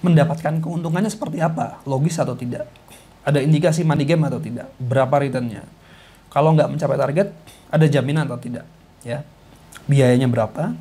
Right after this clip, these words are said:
Dan seperti apa pengawasannya? Dan terakhir adalah ini, kenapa saya harus memiliki, eh,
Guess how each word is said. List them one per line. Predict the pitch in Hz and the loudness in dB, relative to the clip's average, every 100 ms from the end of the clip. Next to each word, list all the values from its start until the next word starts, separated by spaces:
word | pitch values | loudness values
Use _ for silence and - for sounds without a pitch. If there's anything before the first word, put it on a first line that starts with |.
| - | -10
Dan | 247 214 | -10 -10
seperti | - - | -10 -8
apa | 147 139 | -8 -8
pengawasannya? | 147 113 120 - 110 104 160 - - - - - - - - | -12 -10 -10 -6 -6 -6 -12 -18 -20 -20 -20 -20 -20 -20 -2
Dan | 151 180 | 2 4
terakhir | 170 170 208 175 | 4 4 4 4
adalah | 160 214 175 - | 4 2 0 -8
ini, | 175 202 202 - _ - _ _ _ _ - - - - | -4 -4 -6 -16 _ -20 _ _ _ _ -20 -20 -20 -6
kenapa | - 151 170 294 | 0 2 2 0
saya | - 175 147 | 0 2 2
harus | 143 | 0
memiliki, | 147 135 127 202 202 - - _ _ _ | -4 -2 -4 -4 -4 -6 -20 _ _ _
eh, | 127 120 113 117 | -10 -8 -6 -6